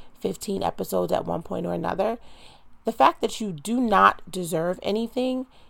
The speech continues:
that you can't afford. So that is something that, like I said, I say that very often, and I say it a lot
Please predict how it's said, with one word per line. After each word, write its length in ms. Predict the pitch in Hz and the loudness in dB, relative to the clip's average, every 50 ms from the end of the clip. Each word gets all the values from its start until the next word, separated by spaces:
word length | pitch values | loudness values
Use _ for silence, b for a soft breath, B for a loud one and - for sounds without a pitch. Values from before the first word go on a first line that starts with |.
| b b | b b
that 200 | - 185 - - | -6 -4 -4 -4
you 80 | 202 185 | -6 -6
can't 460 | - - - 208 185 170 - - - - - | -6 -4 -2 -2 -2 -2 -4 -6 -10 -6 -6
afford. 600 | 170 170 - - - 90 - - - - - - b b b b b b b b b - - - - - - - - - - | -6 -6 -4 -6 -4 -4 -2 -4 -4 -8 -12 -16 b b b b b b b b b -18 -20 -20 -20 -20 -20 -20 -16 -14 -12
So 100 | - - | -6 6
that 160 | 220 226 269 370 | 8 8 8 8
is 80 | 370 | 6
something 240 | - 269 247 247 220 | 0 -2 0 0 2
that, 100 | 202 180 | 2 4
like 180 | 156 156 - - | 2 2 2 0
I 60 | 151 | -6
said, 180 | 160 - - - | -4 -4 -2 2
I 160 | - 170 190 | 6 6 6
say 220 | 208 - - 202 185 | 4 4 0 0 2
that 300 | 170 180 160 160 - - - - - | 4 4 4 4 2 0 -8 -10 -6
very 240 | 160 156 185 240 | -4 -2 -2 0
often, 600 | 254 - 156 160 165 - - - 175 - 196 196 b b b b b b b b b - _ - | 0 0 0 -2 -6 -8 -8 -6 -6 -6 -8 -10 b b b b b b b b b -20 _ 4
and 400 | 196 185 180 175 175 175 175 - | 4 4 4 4 0 -2 -6 -4
I 140 | - 180 180 | 0 0 0
say 280 | 185 - 214 214 214 226 | 0 2 2 2 4 4
it 100 | - - | 2 0
a 80 | - 170 | 0 0
lot 340 | 170 170 165 165 - - | 2 4 4 2 2 -2